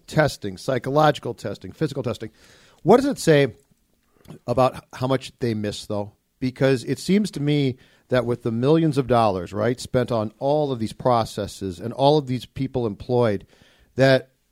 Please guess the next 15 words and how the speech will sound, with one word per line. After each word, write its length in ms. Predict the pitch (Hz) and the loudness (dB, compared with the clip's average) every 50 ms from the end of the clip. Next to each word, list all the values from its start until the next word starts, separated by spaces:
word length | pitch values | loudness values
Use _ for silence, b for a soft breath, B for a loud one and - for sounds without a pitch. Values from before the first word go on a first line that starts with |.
| _ _ | _ _
we 300 | - 165 123 135 139 135 | -6 0 2 4 6 6
end 160 | 143 151 151 185 | 6 4 4 2
up 100 | 185 - | 0 0
talking 320 | - 147 156 160 - 151 | 0 0 0 0 -2 -4
about 260 | 135 117 120 117 110 | -2 2 2 2 2
a 40 | 101 | 2
lot 280 | 104 107 110 123 135 160 | 0 2 2 2 2 2
of 80 | 156 | 0
kids 560 | - - 175 165 160 143 127 110 107 - - - _ _ - - | 0 2 4 4 4 4 2 -2 -12 -14 -14 -16 _ _ -12 -4
who, 300 | - 127 123 120 127 - - | 0 2 2 2 2 -2 -4
who 140 | - 127 135 | -4 -2 0
make 380 | 135 143 156 160 165 156 160 - | 2 4 4 4 4 2 2 2
it, 320 | 131 123 120 - _ _ _ _ - | 4 4 4 2 _ _ _ _ -10
who 180 | - - 120 110 | -6 -4 -4 -2
fall 420 | - - 135 131 131 135 _ | 0 2 4 4 4 2 _